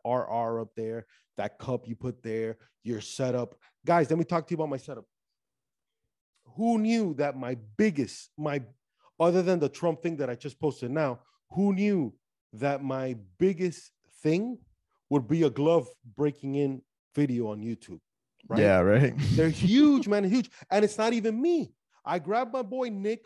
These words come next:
Speaker 1: who is a beast doing it. So it's not like I'm some phony, like, "Hey, that, I think this is what's gonna," I go, I go, "Nick,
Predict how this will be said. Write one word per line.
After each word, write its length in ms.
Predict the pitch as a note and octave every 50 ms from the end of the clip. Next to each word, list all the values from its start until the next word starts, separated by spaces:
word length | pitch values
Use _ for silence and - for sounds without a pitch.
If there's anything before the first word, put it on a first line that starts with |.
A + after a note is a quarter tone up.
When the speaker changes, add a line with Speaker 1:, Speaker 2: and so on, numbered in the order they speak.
| _ _
Speaker 1:
who 180 | - G3+ G3+ F#3
is 160 | E3+ C#3+ C3
a 100 | D3 C3+
beast 560 | A#2 A2 G2 - A3 B3 B3 G3+ - - - -
doing 280 | A3 A3 G#3+ F#3+ D#3+
it. 160 | E3 E3+ E3+
So 100 | - E3+
it's 140 | D#3+ C#3+ -
not 140 | G3 G#3 G#3+
like 140 | G#3 G3 G3
I'm 120 | F3 E3
some 160 | - D#3+ C#3+ C3+ _
phony, 300 | - G3+ G#3 G3+ G3+ F#3
like, 140 | E3 D#3+ F#3+ A#3+
"Hey, 240 | C4+ C4 B3 A3
that, 180 | F#3 F3 E3 - _ _ _ _ -
I 120 | C#3 F#3
think 180 | G3 A3+ G#3+ E3+
this 140 | G3+ F#3 E3
is 80 | E3+
what's 120 | E3+ D#3 -
gonna," 140 | - E3+ - - _ _ _ _ _ _ _ -
I 100 | C#3+ D#3+
go, 140 | D3+ E3
I 100 | C3+ B2
go, 140 | C#3+ C#3+ D3
"Nick, 280 | D3+ F3+ A3 A3 A3